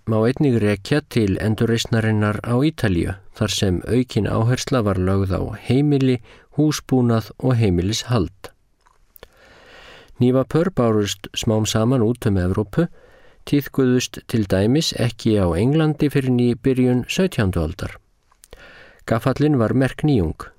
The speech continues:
í fyrstu tvíodda og þríodda en síðar fjórodda. Sköft hnífapara og skeiða voru af mörgum gerðum og úr mismunandi efnum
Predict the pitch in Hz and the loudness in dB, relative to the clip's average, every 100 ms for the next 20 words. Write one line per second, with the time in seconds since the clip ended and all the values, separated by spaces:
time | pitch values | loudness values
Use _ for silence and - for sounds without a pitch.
0 | - - 95 113 - - 95 - 104 104 | -12 -6 -2 -2 -2 -2 -4 -2 0 0
1 | 104 - - 127 95 87 - 107 123 - | 0 -2 0 2 2 0 0 2 0 0
2 | 151 156 - _ 135 127 120 101 90 98 | -2 -2 -6 _ -4 0 0 2 0 -2
3 | - - 156 139 107 92 - - - _ | -8 -2 0 2 0 -2 -6 -10 -14 _
4 | _ _ _ - - - - - - 160 | _ _ _ -20 -20 -20 -20 -16 -4 -2
5 | - - - 120 120 113 - 117 160 120 | -2 -12 -2 0 2 0 0 0 2 2
6 | 92 - 104 104 104 147 - - _ 120 | 0 -2 0 0 2 -2 -4 -20 _ -2
7 | 113 107 107 101 98 104 110 107 101 107 | 2 2 0 0 0 0 0 -2 0 0
8 | 113 143 165 - - - - - 98 95 | 2 0 -2 -8 -20 -20 -6 0 2 2
9 | 101 113 - 117 110 107 98 120 - 160 | 2 0 0 0 0 2 0 0 0 0